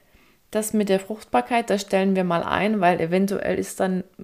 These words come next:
ne, eine Schwangerschaft gar nicht so einfach zu leisten. Legen wir gleich mal einen Stopp ein. Oder eben das Immunsystem ist, ist ein bisschen anfälliger. Das sind alles so Dinge, die dann schleichend,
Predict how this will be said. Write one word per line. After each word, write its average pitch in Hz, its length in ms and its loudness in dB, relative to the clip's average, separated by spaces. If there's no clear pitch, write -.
ne, 196 160 0
eine 190 160 2
Schwangerschaft 185 640 -4
gar 165 140 0
nicht 185 140 0
so 190 120 -4
einfach 185 380 -4
zu - 120 -8
leisten. 196 580 0
Legen 214 340 2
wir 185 140 4
gleich 190 380 2
mal 269 120 0
einen 269 80 0
Stopp - 360 0
ein. 269 340 0
Oder 220 360 6
eben 233 280 2
das 240 160 -2
Immunsystem 277 920 2
ist, - 400 -6
ist 208 260 -4
ein 214 100 0
bisschen 226 300 -2
anfälliger. 156 760 2
Das - 380 -4
sind 208 160 -4
alles 320 340 2
so 240 100 -2
Dinge, 262 320 0
die 233 160 -4
dann 196 200 0
schleichend, 196 840 -4